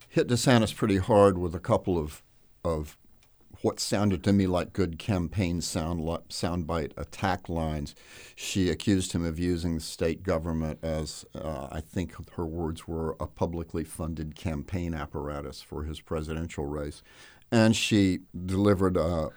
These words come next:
what sounded to me like a campaign soundbite when she said, "He's so anti-woke, he's asleep at the wheel."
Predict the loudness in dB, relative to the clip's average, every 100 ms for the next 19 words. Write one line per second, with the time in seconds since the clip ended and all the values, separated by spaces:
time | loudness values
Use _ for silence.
0 | -12 2 4 4 4 4 2 0 2 2
1 | 2 0 0 -2 0 0 0 2 2 2
2 | 2 2 2 2 2 2 0 -2 -2 -2
3 | 0 0 0 0 -4 -2 2 4 4 0
4 | -2 -2 -2 0 -2 -2 -4 -4 -8 -4
5 | -4 -2 -4 -6 -6 0 2 2 0